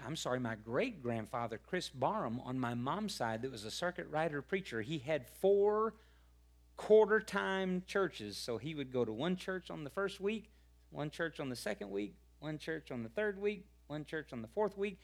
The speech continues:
And boy, if he had five weeks in a month, I don't know what he did. But anyway, he, he would just start over on the first week. And he preached that Jesus was coming. His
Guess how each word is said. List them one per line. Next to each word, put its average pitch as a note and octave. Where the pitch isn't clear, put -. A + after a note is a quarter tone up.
And B2
boy, E3+
if -
he E3
had E3+
five F3
weeks F3+
in E3
a -
month, E3+
I D3
don't D#3+
know C3+
what C#3+
he B2+
did. A2+
But B2
anyway, F3
he, E3+
he F3
would E3+
just D#3
start E3
over D#3
on C3+
the B2+
first D3+
week. G#3+
And A#2+
he D#4+
preached -
that C#3+
Jesus D3
was C3
coming. C#3
His C3+